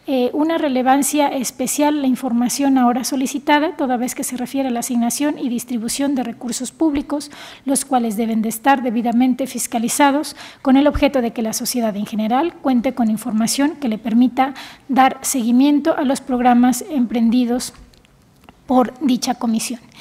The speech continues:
y con ello verificar la correcta aplicación de los recursos públicos en materia de deporte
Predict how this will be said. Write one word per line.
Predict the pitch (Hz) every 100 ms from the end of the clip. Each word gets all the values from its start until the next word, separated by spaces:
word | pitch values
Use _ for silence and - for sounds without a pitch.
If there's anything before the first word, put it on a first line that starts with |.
| - - -
y | 233
con | 254 262
ello | 277 294
verificar | 254 247 226 247
la | 247
correcta | 247 240 240 262
aplicación | 220 214 240 262 262
de | 240
los | 220
recursos | 220 247 202 226
públicos | - 277 254 277 - 330 - - 302
en | 269
materia | 240 240 233 233
de | 233
deporte | 240 - 294 294